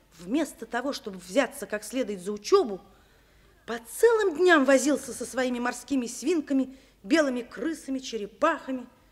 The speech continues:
Одних ежей у него было три штуки. Он кормил их, ухаживал за ними, а они у него часто болели и дохли. И еще достал где-то Лобзика.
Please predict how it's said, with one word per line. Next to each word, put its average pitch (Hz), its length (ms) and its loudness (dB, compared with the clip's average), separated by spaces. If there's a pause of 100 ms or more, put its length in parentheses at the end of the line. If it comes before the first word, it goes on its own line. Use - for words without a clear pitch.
(580)
Одних 202 500 -2
ежей 254 600 0
у 294 40 4
него 277 240 4
было 233 260 -2 (220)
три 262 180 2
штуки. - 640 -4 (640)
Он 247 180 -4
кормил 262 440 2
их, 233 140 -6
ухаживал 220 480 -2
за 185 160 -6
ними, 180 260 -12 (260)
а 202 100 0
они 240 160 0
у 247 40 -2
него 240 140 -4
часто 233 360 -4
болели 240 360 0
и 220 60 -8
дохли. 196 480 -4 (800)
И 220 80 -6
еще 277 340 -4
достал 277 440 -6
где-то 220 360 -4
Лобзика. 214 580 -6